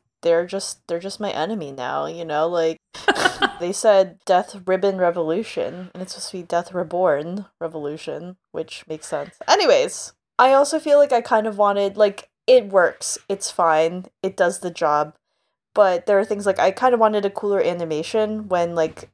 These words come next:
Speaker 1: the normal store-bought kaleidoscopes transform into the cool weapon ones that they use.
Speaker 2: Mm-hmm.
Speaker 1: Like, I want to see it at least, like, elongate and be like, "It's becoming it,"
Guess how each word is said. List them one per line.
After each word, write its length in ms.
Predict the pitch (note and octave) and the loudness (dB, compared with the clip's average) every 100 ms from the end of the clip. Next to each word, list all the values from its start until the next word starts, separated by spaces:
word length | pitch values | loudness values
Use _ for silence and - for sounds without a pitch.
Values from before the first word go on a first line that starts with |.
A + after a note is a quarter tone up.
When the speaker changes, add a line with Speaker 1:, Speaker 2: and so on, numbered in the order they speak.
| - | -8
Speaker 1:
the 140 | F#3+ | -6
normal 320 | F#3 E3+ E3+ | 0 0 0
store-bought 560 | F#3+ - E3+ E3 F#3 - | -4 0 0 2 0 0
kaleidoscopes 680 | - G#3 G3+ - G#3+ G#3 - | -2 0 0 0 -2 -2 -8
transform 600 | - F3+ F3+ - F3 F3 | -6 -6 -6 -4 -2 -2
into 180 | F#3 F3+ | -6 -8
the 80 | |
cool 280 | F3+ - F3 | -10 -6 -4
weapon 320 | D#3+ D3 G3 G3+ | -2 -4 -4 -6
ones 400 | A3 A#3+ B3+ - | -6 -6 -12 -6
that 160 | A#3 | -4
they 140 | A#3+ B3 | -4 -6
use. 440 | C4+ C#4+ C#3+ C#3 | -8 -8 -6 -4
Speaker 2:
Mm-hmm. 180 | C3 B2+ - _ _ _ _ - _ _ _ | -6 -8 -14 _ _ _ _ -20 _ _ _
Speaker 1:
Like, 120 | - B3 | 0 2
I 20 | |
want 140 | B3 | 2
to 60 | B3+ | 0
see 100 | C4 | 0
it 60 | A3+ | 0
at 100 | G3+ | 0
least, 180 | G3+ G3+ | -2 -2
like, 180 | E3+ _ _ _ _ _ _ _ _ - | -4 _ _ _ _ _ _ _ _ -2
elongate 640 | G#3 G3 G3 G#3 G3 E3 - | 2 4 2 0 -8 -8 -10
and 80 | |
be 100 | F#3+ | -6
like, 240 | F#3+ F3+ - | -4 -4 -4
"It's 180 | A3+ - | -8 -6
becoming 440 | A3 A#3 G#3+ G#3 | -6 -2 -2 -2
it," 300 | G3+ F#3+ - | 0 0 0